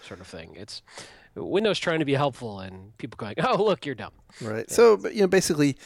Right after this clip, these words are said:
Speaker 2: a, uh, an attacker running a malicious website, uh, either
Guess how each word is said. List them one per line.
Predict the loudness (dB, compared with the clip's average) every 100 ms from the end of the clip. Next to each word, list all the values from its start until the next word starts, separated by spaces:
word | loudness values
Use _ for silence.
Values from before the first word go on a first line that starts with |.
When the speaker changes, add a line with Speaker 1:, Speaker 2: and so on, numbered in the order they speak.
| -20 -20 -20 -20 _
Speaker 2:
a, | 2 4 6 6
uh, | 4 2 -4 -6
an | -4 0
attacker | 0 2 0 0 2 2 2 -2 -6 -10
running | -2 0 0 -2 -4
a | -6
malicious | -4 -2 -2 -4 -6 -4
website, | -6 -2 -2 -2 -2 -6 -12 _ -18
uh, | -12 -10 -10
either | -4 2 2 2 0